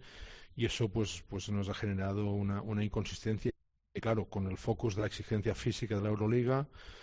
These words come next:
a momentos los riesgos que hemos tomado en Liga Endesa, pues, pues nos han llevado a no ser todo lo competitivos que queríamos ser. Pero ahora lo son los playoffs, otra realidad, ya no compatibilizamos con Euroliga y lo que estamos es solo centrados en los playoffs, ¿no? Y bueno, pues,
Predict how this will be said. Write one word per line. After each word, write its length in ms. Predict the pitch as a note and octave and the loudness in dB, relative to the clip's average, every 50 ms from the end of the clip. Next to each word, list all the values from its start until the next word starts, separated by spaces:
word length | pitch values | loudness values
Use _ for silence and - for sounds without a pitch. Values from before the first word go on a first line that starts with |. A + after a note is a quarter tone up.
| - - - - | -18 -20 -20 -6
a 80 | - A2 | -2 2
momentos 460 | G#2+ G2+ G2 G2+ G2+ G2+ - A2 G2+ | 2 4 4 4 2 4 4 4 4
los 240 | G#2 A#2 G#2+ G#2 G2 | 4 2 2 2 4
riesgos 320 | G2+ G#2 G#2 F#2+ - F2+ | 4 4 4 4 2 2
que 100 | - - | 2 2
hemos 180 | G2+ G2+ G2 - | 2 2 2 2
tomado 380 | - G2+ G2 G2 G2 F2+ F#2+ F#2+ | 2 2 2 2 2 2 2 2
en 120 | F#2+ F#2 | 2 2
Liga 180 | F#2+ F#2 F#2+ F#2+ | 2 2 2 2
Endesa, 420 | F#2 F#2 G2 G2 - - G2+ G2+ | 2 2 0 0 0 0 0 0
pues, 320 | G2+ - F2+ F2 E2+ E2 - | 0 -2 -2 -2 -2 -6 -6
pues 200 | - E2+ E2+ F2 | -8 -8 -6 -4
nos 160 | F2 F2 E2+ | -4 -4 -2
han 160 | F2 F2 F2 | -2 -2 -2
llevado 320 | F2 E2+ F2 F2+ F2+ F2+ F2+ | -2 -2 -2 -2 -2 -2 -2
a 40 | |
no 120 | F2+ F#2 F2+ | -2 -2 -4
ser 160 | - - G2 | -4 -6 -6
todo 160 | - - F#2 | -4 -2 -2
lo 80 | F2+ F#2 | -2 -2
competitivos 720 | - G2 F#2+ F2 - G2+ - F#2+ - F#2+ F2 F2 - - | -2 -2 -2 -2 -4 -4 -4 -4 -6 -6 -6 -6 -6 -6
que 80 | - G#2 | -6 -4
queríamos 380 | - G2+ F#2 E2+ E2+ F2 - | -2 -2 -2 -2 -4 -6 0
ser. 160 | - B2+ B2+ - - - - - - - - - - - - | 0 0 0 0 -4 -12 -14 -12 -12 -12 -12 -12 -12 0 2
Pero 140 | A#2+ G2 F#2 | 2 4 4
ahora 140 | G2+ A2 | 4 6
lo 140 | A#2 A#2+ B2 | 8 8 8
son 180 | - - B2 B2 | 8 8 8 8
los 140 | A#2 G#2+ - | 8 8 6
playoffs, 560 | - A2+ B2 D#3 F3 G3+ G3+ - - - - - - - - | 6 10 12 12 12 12 12 10 4 -6 -12 -14 -16 -6 -2
otra 260 | - A2+ - A2+ A2+ | 0 4 6 6 6
realidad, 540 | G2+ G#2+ G#2+ G#2+ A2 C3+ D3 E3 F#3 G3+ - A2 | 6 6 6 6 8 8 8 8 8 6 4 4
ya 160 | A2 A2 A2 | 4 6 6
no 260 | A2+ A#2 A#2 A#2 G#2 | 8 8 8 6 6
compatibilizamos 720 | - A#2+ G#2 A2+ G2+ A2 G#2 G#2+ G2+ - A#2+ A2+ A2 G2 | 6 6 6 6 6 6 6 4 6 6 6 6 6 4
con 160 | - - G#2+ G#2 | 4 2 4 4
Euroliga 600 | G#2 G2+ G2+ G#2 A2+ B2+ B2+ D3+ D#3+ F3 F#3 - - - - - - - - - - - - | 4 4 4 4 4 6 6 8 6 6 4 2 -2 -10 -16 -16 -16 -16 -18 -18 -20 -4 2
y 360 | - A2+ A2 G#2 G#2 G2+ G2 | 4 6 6 6 6 6 6
lo 140 | F#2+ F#2+ F#2+ | 4 2 0
que 100 | - - | 0 -4
estamos 360 | - - F#2+ G2 G2 G2 F#2+ | -4 -2 0 2 2 2 0
es 40 | - | -2
solo 220 | - - G2+ F#2+ F#2+ | -2 0 0 0 2
centrados 560 | - G#2 F#2+ - - G2 F#2+ G2+ G2+ - - | 2 2 0 2 2 0 2 2 0 0 2
en 120 | F#2 F#2+ | 0 0
los 100 | F#2 - | 0 0
playoffs, 420 | - - E2+ E2+ E2+ F2+ F2 - - | -4 -8 -8 -6 -6 -8 -8 -8 -6
¿no? 220 | F#2 G2 A#2 A2+ | -4 -4 -2 -2
Y 100 | G2 F#2+ | -2 0
bueno, 280 | F#2 G#2 A2+ G#2+ A2+ A2 | 4 6 6 6 6 4
pues, 240 | - - - - | 2 -2 -2 -4